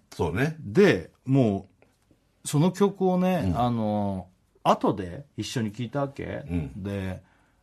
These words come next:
Speaker 1: その日の朝かなんか聴いてんでしょ、どうせね。
Speaker 2: で、奥さんもその、もう曲好きすぎて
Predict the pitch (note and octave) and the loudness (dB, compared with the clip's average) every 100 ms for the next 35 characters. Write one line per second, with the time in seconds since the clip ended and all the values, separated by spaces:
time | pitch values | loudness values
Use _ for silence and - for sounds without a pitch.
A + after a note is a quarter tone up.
0 | _ G2 F#2+ G#2 F#2 A2 B2+ - F2+ G2 | _ -4 -2 0 -2 -2 -6 -6 -6 -6
1 | - - G#2 B2 F2 E2 C#2+ F2 G#2 D#3 | -10 -10 -6 -6 -8 -12 -14 -16 -14 -14
2 | - A2+ C#3 D#3 F2+ E2 _ _ _ _ | -14 -4 0 2 0 -6 _ _ _ _
3 | _ - D#3+ - - D#3 A2+ G#2 F#2+ A#2 | _ -6 -6 -2 0 0 0 -2 -4 -2
4 | A#2+ C3+ C3+ _ _ _ _ _ - B2 | 2 2 0 _ _ _ _ _ -2 -2
5 | - A#2 A#2 A2 - - - - C3 C3 | 0 -2 -2 -6 -8 -16 -16 -2 0 2
6 | C3 - A#2 G2 G2 E2+ | 0 -4 -4 -4 -6 -8